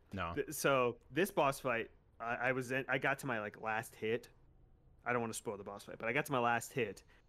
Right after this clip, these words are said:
Speaker 2: and I basically completed, like, the whole boss with, like, not getting hit. It was insane. I was like, l-, you know when you do the lean? Do you ever do the gamer lean? When
Speaker 1: Hell
Speaker 2: you're like
Speaker 1: yeah, I
Speaker 2: thi-,
Speaker 1: do the
Speaker 2: you're
Speaker 1: lean.
Speaker 2: like this?
Speaker 1: Yeah.
Speaker 2: Yeah. I was doing the gamer lean,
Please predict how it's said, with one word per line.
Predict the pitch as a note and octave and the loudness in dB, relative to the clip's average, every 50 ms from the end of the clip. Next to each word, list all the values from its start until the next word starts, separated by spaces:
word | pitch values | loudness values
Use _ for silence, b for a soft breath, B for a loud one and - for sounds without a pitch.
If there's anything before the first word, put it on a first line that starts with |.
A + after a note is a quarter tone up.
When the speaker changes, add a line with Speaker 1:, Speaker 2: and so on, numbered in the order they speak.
| - - | -12 -8
Speaker 2:
and | A#2 A2+ A2 G#2 G#2 - | -6 -6 -4 -6 -4 -2
I | A#2+ C#3 | -2 2
basically | C3+ F3+ F3+ G#3+ A3+ - G#3 G#3+ F#3 | 4 6 6 4 4 4 4 4 4
completed, | - D#3+ C#3+ D3+ D3 D3 D3 C3 | 4 4 2 4 4 4 4 4
like, | C3 A#2+ G#2+ A2+ A#2 | 4 2 2 0 -2
the | A#2+ C3 A#2+ | 0 0 0
whole | - - - B2+ C3 C3 C3 C3+ C3+ - - - - - - - - - - - - - - - - | 0 0 0 2 4 4 4 4 2 0 -4 -14 -20 -20 -20 -20 -20 -20 -20 -20 -20 -20 -16 -6 -2
boss | B2 A#2+ A#2 A#2 A2 G#2 G#2 - - - | 2 2 4 4 2 0 -2 -8 -8 -6
with, | A#2 A#2 - - | -4 -4 -4 -4
like, | A#2+ G#2+ G2+ G2 - - - - | -4 -6 -6 -6 -8 -14 -14 -8
not | B2 B2 A#2 A2+ - | -6 -4 -4 -4 -4
getting | - A2 G#2 G#2+ G2 | -6 -8 -10 -10 -14
hit. | F2+ - - - - - - - - - - - - - - | -16 -16 -16 -18 -20 -20 -20 -20 -20 -20 -20 -20 -18 -6 -4
It | B2+ | -2
was | C3 B2+ | -2 -2
insane. | B2+ B2 - - - A2+ G2+ G2 F#2+ G2+ - - - - - - - - - - - - - - - - | -2 -4 -4 -2 -2 -2 -4 -6 -12 -16 -18 -20 -20 -20 -20 -20 -20 -20 -20 -20 -20 -20 -20 -14 -4 0
I | B2 B2+ | 2 2
was | B2+ B2 B2 A2 | 4 2 2 2
like, | A#2+ A2 G#2+ G#2+ - B B B B B B B | 2 2 2 0 -2 B B B B B B B
l-, | C#3 D3 | 2 4
you | C#3 D3+ D#3 | 4 6 6
know | E3 D#3+ D#3 | 8 8 8
when | D3+ D3 | 8 8
you | C#3 | 8
do | C3+ C#3+ | 6 6
the | B2+ B2+ A#2 | 6 4 4
lean? | A2 A2+ B2 C3 C#3+ D3+ D3 D3 | 2 2 2 2 2 0 0 2
Do | C3+ C#3 | 2 2
you | |
ever | D3 E3+ | 2 4
do | F#3 F#3+ | 2 2
the | C#3 - | 2 0
gamer | - C3+ A#2+ A#2+ B2 C3 C3+ C3 | 0 0 -2 -2 0 0 -2 -2
lean? | A#2 A2+ A#2 B2 C#3 C#3+ | -2 -4 -6 -6 -6 -2
When | C3 D#3 | 2 4
Speaker 1:
Hell | E3 E3+ | 4 4
Speaker 2:
you're | E3 E3 | 4 2
like | F3+ F#3 | 2 2
Speaker 1:
yeah, | F3 | 2
I | C#3 | 2
Speaker 2:
thi-, | A#2 A2 | 2 0
Speaker 1:
do | G2+ | -2
the | G2+ G#2 F#2+ F#2 | -2 -2 -2 -2
Speaker 2:
you're | G2 C3 | 0 0
Speaker 1:
lean. | |
Speaker 2:
like | A2+ A2 - | 0 -2 -2
this? | A#2 A2+ A#2 C#3 D#3 - - - - - - - | -2 0 0 0 0 -2 -6 -10 -10 -12 -12 -8
Speaker 1:
Yeah. | E2+ E2+ D#2+ G2 C3 - | -6 -4 -4 -4 -4 -2
Speaker 2:
Yeah. | - A#2+ A2 G#2 G#2+ - B B B B | -2 -2 -2 -2 -4 -6 B B B B
I | B2 | 2
was | D3 E3 | 2 4
doing | E3 A3 G#3+ F3 | 4 6 6 6
the | D3 | 4
gamer | A#2 C3 C3 C#3 C#3 C3+ A#2+ A#2 A2 | 4 4 4 4 2 2 0 0 -2
lean, | G#2+ A2+ A#2 A#2 A2+ A2 G#2+ G#2+ G#2 G2+ | -2 -2 -2 -2 -2 -4 -4 -6 -8 -10